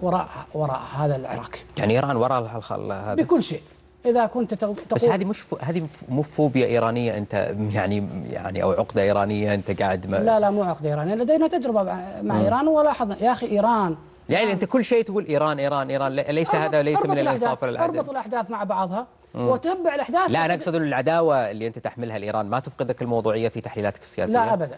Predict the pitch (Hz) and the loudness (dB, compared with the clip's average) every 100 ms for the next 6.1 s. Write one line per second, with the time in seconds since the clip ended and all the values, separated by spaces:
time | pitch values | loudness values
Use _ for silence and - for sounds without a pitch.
0 | - 190 139 120 - - 196 147 123 - | -4 -4 -4 -12 -20 -6 -4 -4 -10 -20
1 | _ - - - 208 208 208 208 208 262 | _ -20 -14 -2 0 2 2 0 2 2
2 | 208 190 - 262 254 240 254 - 160 139 | 4 0 -2 -2 0 0 -2 -2 -4 -4
3 | 131 - 208 233 214 208 208 175 156 220 | -8 -6 0 2 2 0 0 0 0 0
4 | 202 196 226 226 196 214 233 220 196 233 | 0 0 2 0 2 2 2 2 2 2
5 | 175 185 185 196 220 269 302 277 226 180 | 2 -2 -2 0 0 -2 0 2 2 -2
6 | 175 | -4